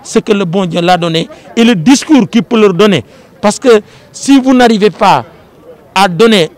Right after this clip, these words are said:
une bonne discours, une bonne, euh, impression à n'importe quelle personne, il ne se rappellera de vous et il ne te t'accueillera pas et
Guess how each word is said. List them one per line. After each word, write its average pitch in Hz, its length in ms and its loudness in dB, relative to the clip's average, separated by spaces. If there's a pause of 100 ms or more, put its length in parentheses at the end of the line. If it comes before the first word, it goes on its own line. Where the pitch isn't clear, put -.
une 208 160 0
bonne 226 240 -2
discours, 202 400 -2 (100)
une 190 160 -4
bonne, 208 360 0 (440)
euh, 196 200 -2 (120)
impression 214 720 -4 (180)
à 185 100 -4
n'importe 208 540 -6
quelle 196 160 -6
personne, 170 440 -6 (360)
il 208 140 -2
ne 214 80 -2
se - 120 -6
rappellera 208 580 -4
de 180 120 -6
vous 170 260 -8 (280)
et 196 140 -10
il 196 140 -6
ne 196 80 -6
te - 120 -12 (220)
t'accueillera 180 640 -2
pas 170 240 -4 (340)
et 202 160 -2